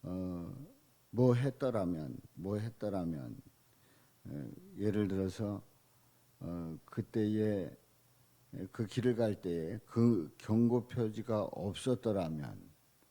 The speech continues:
뭐 그 언덕으로 추락할 수 있었다는 거죠. 또 신호가 없었더라면, 에, 교통사고가 났다는 거죠. 또 군인이 삼팔선을 지키지 않았더라면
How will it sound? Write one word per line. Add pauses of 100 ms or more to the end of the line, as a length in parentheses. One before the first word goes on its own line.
(540)
뭐 (300)
그
언덕으로 (280)
추락할
수
있었다는
거죠. (840)
또
신호가
없었더라면, (1080)
에, (280)
교통사고가
났다는
거죠. (760)
또 (120)
군인이
삼팔선을
지키지
않았더라면